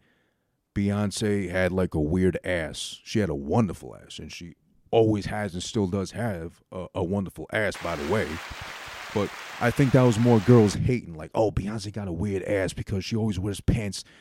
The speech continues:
that, like, just stop right below the, the, the crack of her ass," and all that. It's like,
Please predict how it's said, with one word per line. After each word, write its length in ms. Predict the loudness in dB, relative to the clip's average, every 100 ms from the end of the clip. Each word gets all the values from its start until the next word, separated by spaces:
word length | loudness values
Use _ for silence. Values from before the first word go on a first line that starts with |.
| -8
that, 160 | -6 -4
like, 240 | -6 -8 _ -4
just 180 | -4 -2
stop 380 | -2 -4 -6 -14 _ -2
right 220 | 0 0
below 440 | 2 2 2 2 -2 _ _
the, 180 | -4 -4
the, 360 | -6 -6 -6 -8 -12 _
the 100 | -20 -10
crack 340 | -2 0 0
of 120 | -4 -6
her 120 | -2
ass," 440 | -2 -2 -8 -8 _ _ -8
and 120 | -4
all 100 | -4
that. 100 | -6
It's 100 | -10
like, 120 | -12